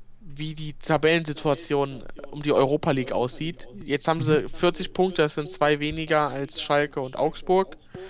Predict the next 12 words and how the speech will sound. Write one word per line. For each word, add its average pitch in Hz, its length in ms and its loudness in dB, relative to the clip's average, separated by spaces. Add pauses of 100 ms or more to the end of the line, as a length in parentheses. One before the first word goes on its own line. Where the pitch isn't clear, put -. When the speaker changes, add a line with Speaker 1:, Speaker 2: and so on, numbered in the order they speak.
(220)
Speaker 2:
Ja. 127 100 -4
Speaker 1:
Platz 156 360 2
sieben 170 460 -2
würde 165 480 6 (140)
ja 143 160 4
eventuell 151 680 2
sogar 143 300 2
reichen, 147 480 2 (240)
den 175 160 2
sie 170 140 2 (140)
aktuell 147 380 0
haben. 180 320 2